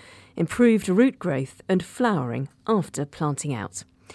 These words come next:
The best results come from applications made before critical physiological stages, such as flowering, to stimulate rooting when potting on,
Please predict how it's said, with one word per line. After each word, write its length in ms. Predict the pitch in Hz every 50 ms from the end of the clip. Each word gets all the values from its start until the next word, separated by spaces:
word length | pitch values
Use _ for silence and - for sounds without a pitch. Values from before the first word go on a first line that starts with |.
| - - - - - - - _ -
The 80 | -
best 460 | 185 170 214 220 277 302 - - - 254
results 440 | 220 160 147 127 117 - - -
come 220 | - - 160 147 147
from 180 | - - 160
applications 760 | 165 165 - - - 156 - - 139 123 - - 127 120 - -
made 260 | 147 147 139 131 - -
before 340 | 165 151 - - 170 156 147
critical 560 | - - - 254 226 - 247 - - 226 220
physiological 840 | 202 - - - 185 165 202 202 190 180 156 147 - - - 139
stages, 480 | 131 - - - 127 117 - - 95 -
such 300 | - - - - - -
as 160 | 120 - -
flowering, 600 | - - - 160 151 147 131 123 117 - - - - _ - - - - - - - _
to 100 | - 202
stimulate 580 | - - - 285 277 294 302 277 214 170 - -
rooting 460 | 165 160 156 151 - - 226 233 202
when 160 | 151 127 131
potting 400 | - - 180 160 - - 143 135
on, 240 | 123 120 143 170 196